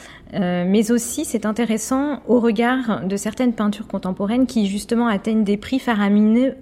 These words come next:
en mimant ces images, euh, qu'on voit un petit peu partout, euh,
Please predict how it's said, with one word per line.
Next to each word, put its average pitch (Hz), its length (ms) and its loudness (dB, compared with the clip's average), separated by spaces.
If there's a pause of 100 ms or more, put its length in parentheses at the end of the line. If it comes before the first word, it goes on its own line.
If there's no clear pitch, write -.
en 254 140 4
mimant 233 460 2 (200)
ces - 300 -2
images, 196 600 -2 (640)
euh, - 160 -8
qu'on 180 200 -6
voit 196 160 -2
un 185 140 -2
petit - 140 -12
peu 214 100 -4
partout, 214 600 -4
euh, 180 400 -4